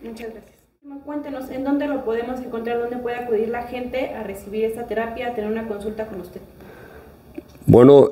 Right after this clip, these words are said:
Speaker 2: eh, a mí me gustaría dejarles la información,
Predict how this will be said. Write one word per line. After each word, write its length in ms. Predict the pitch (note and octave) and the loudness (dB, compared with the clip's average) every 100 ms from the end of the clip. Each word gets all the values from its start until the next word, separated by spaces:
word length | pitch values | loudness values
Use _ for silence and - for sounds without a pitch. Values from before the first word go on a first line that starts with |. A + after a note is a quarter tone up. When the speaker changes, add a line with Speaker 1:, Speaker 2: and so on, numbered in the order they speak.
| - | 8
Speaker 2:
eh, 360 | A2+ A2 G2+ - | 10 10 8 6
a 100 | B2 | 8
mí 60 | |
me 80 | C#3+ | 10
gustaría 400 | D3 - B2+ C#3 | 8 8 10 12
dejarles 380 | C#3 C#3 C#3 C3+ | 10 8 8 10
la 80 | A2+ | 10
información, 760 | F2+ G#2 G#2+ G2+ C3 E3 G3 | 8 8 8 8 10 8 8